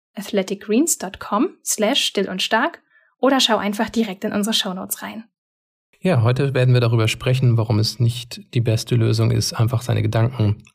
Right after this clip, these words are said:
Speaker 2: frei in die Welt hinauszuschreien oder den Gedanken einfach permanent Luft zu machen.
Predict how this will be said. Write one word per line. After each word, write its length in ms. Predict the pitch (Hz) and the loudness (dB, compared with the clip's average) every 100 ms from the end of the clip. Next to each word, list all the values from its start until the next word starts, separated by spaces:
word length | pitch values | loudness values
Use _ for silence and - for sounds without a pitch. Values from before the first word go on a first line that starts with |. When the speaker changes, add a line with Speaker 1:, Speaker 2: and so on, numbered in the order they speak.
| _ _ _ | _ _ _
Speaker 2:
frei 280 | - 113 107 | -4 0 2
in 80 | |
die 100 | 104 | 2
Welt 220 | 104 120 127 | 2 0 2
hinauszuschreien 1080 | 117 110 123 127 120 - 120 120 127 131 - - _ - | 2 4 4 2 -2 0 2 4 4 2 -4 -16 _ -2
oder 260 | 120 113 | 0 2
den 240 | 113 - 101 | 0 -2 0
Gedanken 320 | 104 104 113 | 0 0 0
einfach 260 | 104 113 - | 0 -2 -2
permanent 460 | 117 110 107 110 | 0 2 2 2
Luft 260 | 110 117 - | 0 -2 -2
zu 100 | 131 | 2
machen. 480 | 127 131 147 143 | 2 2 -2 -4